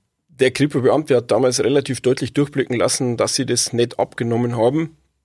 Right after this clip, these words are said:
Und es sollte sich ja auch später herausstellen, äh, dass die Version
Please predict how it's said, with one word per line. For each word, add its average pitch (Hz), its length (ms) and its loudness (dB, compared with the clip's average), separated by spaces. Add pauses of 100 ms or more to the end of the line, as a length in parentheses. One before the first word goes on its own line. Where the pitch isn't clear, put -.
(540)
Und 120 160 0
es 120 80 0
sollte 123 240 0
sich 120 220 -2
ja 117 100 4
auch 120 40 2
später 120 380 0
herausstellen, 123 720 0
äh, 107 220 2
dass 110 240 -2
die 127 180 -2
Version 123 720 0